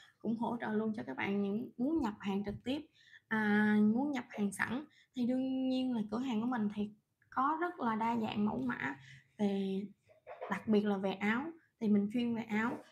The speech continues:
nhưng mà bên cạnh đó mình cũng có đầm váy, set và, ờ, chân váy, quần nữa, rất là đa dạng sản phẩm. Nếu như các bạn cần thiết thì có thể tham khảo, hoặc là có một cái link năm trăm nguồn hàng uy tín và chất lượng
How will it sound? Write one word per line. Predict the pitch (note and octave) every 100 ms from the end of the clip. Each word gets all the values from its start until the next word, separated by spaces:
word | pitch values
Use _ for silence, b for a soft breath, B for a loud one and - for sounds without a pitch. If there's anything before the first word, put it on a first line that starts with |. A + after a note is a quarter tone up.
| _
nhưng | A3+
mà | G#3
bên | G#3+ A3
cạnh | A3 G3+
đó | A3+
mình | C4 G#3+
cũng | G#3 A#3
có | B3+ C4
đầm | G#3+ F#3+ F#3+
váy, | G3 G3+ A#3+ D4+ B B
set | - - C#4+ E4 _
và, | - F#3+ -
ờ, | F#3+ F#3+
chân | B3 A#3+
váy, | A#3 A#3 C4+ D#4+ F#4+
quần | A3+ G#3 G3
nữa, | F#3+ B3 C#4 B B
rất | C#4
là |
đa | A3+ A#3 A3
dạng | G#3+ G#3+
sản | B3
phẩm. | A3+ -
Nếu | A#3+
như | D4 B3
các | C4+
bạn | A3 G#3
cần | G#3 G3+
thiết | F#3+ D4+
thì | A#3
có | G#3 -
thể | A#3
tham | - G#3
khảo, | - - C3+ - - -
hoặc | G#3 G#3+ - - -
là | G#3+ G#3
có | A3 A#3
một | D4+ A#3+ -
cái | C#4+ C#4+ -
link | C4 B3+ A3 - _ -
năm | B3+ B3+ B3
trăm | B3 B3 A#3+
nguồn | G#3+ G3+
hàng | G3+ G3 F#3+ -
uy | A#3
tín | A#3 C4+ F4 - _ _ _ _ _ _
và | G#3 G3
chất | G3+ C#4
lượng | A#3 G3